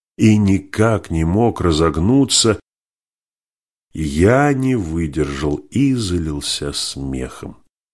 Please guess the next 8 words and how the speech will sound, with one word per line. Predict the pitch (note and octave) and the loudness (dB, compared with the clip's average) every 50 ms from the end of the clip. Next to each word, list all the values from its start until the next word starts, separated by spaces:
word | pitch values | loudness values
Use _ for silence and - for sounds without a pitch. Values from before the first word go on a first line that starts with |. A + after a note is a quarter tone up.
| _ _ _ _ _ _ _ | _ _ _ _ _ _ _
Капитан | - G2 E2+ D2 F#2 E2+ - G2 F#2 E2+ F2 | -2 0 0 2 2 0 2 2 0 0 0
мне | E2+ E2+ D#2+ D#2 D2 | -2 -2 -2 -2 -2
вторил, | - - - - - G2 A2 C3+ C#3+ C3+ C3+ A#2 G#2+ G#2+ - _ _ _ _ _ _ _ _ _ _ | -4 -6 -10 -4 0 2 4 4 4 4 2 0 -2 -4 -8 _ _ _ _ _ _ _ _ _ _
оба | - B2+ D#3+ C#3+ B2 A#2+ | 4 4 4 6 4 2
джелмобеда | A2+ G#2 F#2 A2+ C#3 C3+ A2+ F#2+ F#2+ G2 F#2 F2+ G#2 B2 C3+ A#2+ G2 F#2+ | 0 2 2 4 4 4 4 2 2 2 2 2 2 2 2 2 2 0
и | F2+ E2 | 0 0
сам | - - G#2+ G#2+ A2 F#2+ | 0 0 0 0 -2 -2
хозяин, | - - F#2 F2 E2 D2+ D2+ F#2 A2+ A#2+ B2 A#2 G#2 F#2 E2+ E2 | -2 0 0 2 2 0 0 0 2 2 2 2 2 2 0 -2